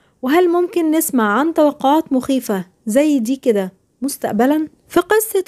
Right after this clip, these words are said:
كونتر أمرين غريبين جدًا ومثيرين للفزع. الأول هو ظهور تسجيل صوتي ومرئي لعالم بيولوجي فرنسي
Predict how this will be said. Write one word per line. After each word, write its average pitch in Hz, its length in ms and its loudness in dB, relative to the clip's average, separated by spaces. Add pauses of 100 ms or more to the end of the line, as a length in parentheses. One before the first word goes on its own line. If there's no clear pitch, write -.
كونتر 320 520 -2
أمرين 269 560 2
غريبين 220 540 2
جدًا 262 400 0
ومثيرين 220 640 0
للفزع. 226 560 0 (640)
الأول 349 560 2
هو 349 260 0
ظهور 262 440 0
تسجيل 233 640 -2
صوتي 294 680 2
ومرئي 247 640 2
لعالم 240 540 2
بيولوجي 269 600 2
فرنسي 302 640 0